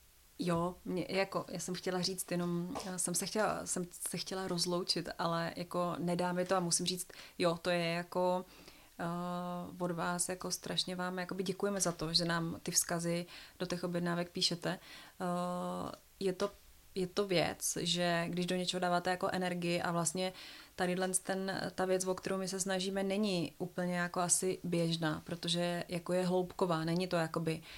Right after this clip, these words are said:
jenom čistě nějaký deník pro nás, jakoby ten náš projekt, nebo není to jako nějaká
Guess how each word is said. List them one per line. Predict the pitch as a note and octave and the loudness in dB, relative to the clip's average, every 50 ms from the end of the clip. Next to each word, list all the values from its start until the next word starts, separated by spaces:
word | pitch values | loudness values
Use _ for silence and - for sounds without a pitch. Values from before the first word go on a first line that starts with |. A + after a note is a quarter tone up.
| - - - | -14 -10 -4
jenom | F3 E3+ E3+ D#3+ E3+ E3+ E3 | 0 2 2 4 4 2 2
čistě | E3 - - - - - E3 | 2 2 2 2 2 2 0
nějaký | E3 D#3+ D#3 D#3 D#3 E3+ E3+ | 0 2 0 0 0 0 2
deník | E3 E3 D#3 D#3 E3 E3 E3 E3 E3 E3 | 4 4 4 6 6 6 4 4 2 0
pro | - - - D#3+ D#3+ | -4 -4 -2 0 2
nás, | E3 D#3+ D#3+ D#3+ E3 E3 - - | 2 2 2 0 2 2 2 2
jakoby | E3 E3 - - E3 E3+ E3+ | 0 -2 -2 -6 -4 -4 -2
ten | D#3+ - E3 D#3+ | -2 0 0 0
náš | E3 E3 D#3+ D#3+ | 2 2 2 0
projekt, | - - - E3+ D#3+ D#3+ D#3+ D#3+ D#3+ D#3+ - - | 0 0 0 0 0 0 0 -2 -2 -4 -4 -4
nebo | E3 D#3+ D#3+ E3 | -4 -2 -2 0
není | E3 E3+ D#3+ D#3+ E3 | 0 2 2 2 2
to | D#3+ - E3 E3 E3 E3 E3 - - - - - - - - | 0 0 2 2 4 2 2 -2 -6 -16 -16 -16 -16 -14 -6
jako | - E3+ D#3+ - - | -6 -6 -4 0 0
nějaká | E3+ E3 D#3+ E3 D#3+ D#3+ - F3+ F3+ F3 E3+ E3+ E3+ E3+ | 2 2 2 0 0 -2 -2 0 0 0 0 0 -2 -4